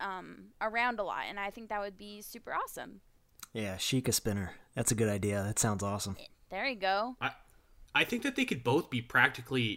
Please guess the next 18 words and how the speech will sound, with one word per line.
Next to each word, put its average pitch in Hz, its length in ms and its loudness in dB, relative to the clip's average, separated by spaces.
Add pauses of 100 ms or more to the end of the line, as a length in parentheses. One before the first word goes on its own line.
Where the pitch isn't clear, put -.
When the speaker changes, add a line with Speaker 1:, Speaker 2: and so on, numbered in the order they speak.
Speaker 3:
implemented, 117 540 -2
too. 113 200 0
I 107 80 0
was 143 140 0
gonna 254 200 4
say 151 180 8
I 120 80 12
think 160 200 4
the 127 80 2
ball 120 260 4
and 117 100 2
chain 120 280 4
would 117 120 2
be 107 120 0
a 104 40 -2
more 107 160 -2
realistic 104 580 -2
item 160 340 2